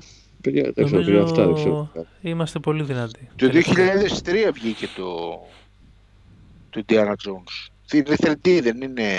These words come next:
Speaker 2: Α, μάλιστα,
Speaker 1: Αυτό είναι
Speaker 2: είναι
Speaker 1: από το Xbox,
Speaker 2: μετά.
Speaker 1: από το Xbox
Speaker 3: Ναι, ναι.
Speaker 1: που βγήκε στο Xbox είναι, μάλλον
Speaker 3: Ναι,
Speaker 1: αυτό.
Speaker 3: ναι,
Speaker 2: Ναι,
Speaker 3: και
Speaker 2: ναι.
Speaker 3: στο PlayStation δύο, ναι.
Speaker 1: Ναι, κατάλαβα, παιδιά.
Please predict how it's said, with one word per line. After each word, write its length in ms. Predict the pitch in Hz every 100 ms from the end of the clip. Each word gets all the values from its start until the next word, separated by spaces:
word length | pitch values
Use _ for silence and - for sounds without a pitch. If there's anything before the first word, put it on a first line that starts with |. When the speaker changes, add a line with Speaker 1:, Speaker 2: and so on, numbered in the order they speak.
| 90 87 87 - _ _ _ _ _ _ _
Speaker 2:
Α, 420 | 151 135 135 135
μάλιστα, 160 | 127 127
Speaker 1:
Αυτό 180 | - 123
είναι 120 | 131
Speaker 2:
είναι 100 | 131
Speaker 1:
από 80 | -
το 80 | 143
Xbox, 20 |
Speaker 2:
μετά. 40 |
Speaker 1:
από 40 | 123
το 80 | 139
Xbox 220 | 127 110
Speaker 3:
Ναι, 160 | 139
ναι. 40 | 104
Speaker 1:
που 120 | 127
βγήκε 140 | 127
στο 140 | 123 120
Xbox 380 | 110 113 127 -
είναι, 140 | 87
μάλλον 180 | 98 147
Speaker 3:
Ναι, 60 | 123
Speaker 1:
αυτό. 100 | 120
Speaker 3:
ναι, 160 | 135 127
Speaker 2:
Ναι, 60 | 123
Speaker 3:
και 100 | -
Speaker 2:
ναι. 60 |
Speaker 3:
στο 140 | 127 123
PlayStation 460 | 156 123 120 - 104
δύο, 160 | 104 101
ναι. 120 | 101 - - - - - - - - _ _ - - - - - -
Speaker 1:
Ναι, 60 |
κατάλαβα, 360 | 87 - 101 90 82 - -
παιδιά. 240 | 85